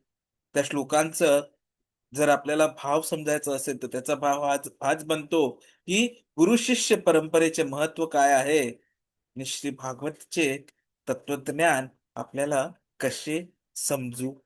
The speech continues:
शकते. आता सूत गोस्वामीजी हे व्यासांचे प्रतिनिधी आहेत.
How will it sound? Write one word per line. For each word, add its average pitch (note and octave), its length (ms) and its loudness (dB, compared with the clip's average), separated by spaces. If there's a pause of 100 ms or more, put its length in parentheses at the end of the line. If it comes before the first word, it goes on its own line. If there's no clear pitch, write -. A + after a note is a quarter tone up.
(120)
शकते. - 640 -12 (1400)
आता - 320 -4 (360)
सूत - 280 -2 (140)
गोस्वामीजी D3 960 -2 (760)
हे C#3+ 420 -2
व्यासांचे C#3+ 920 2 (300)
प्रतिनिधी C#3+ 580 2
आहेत. A2+ 360 -6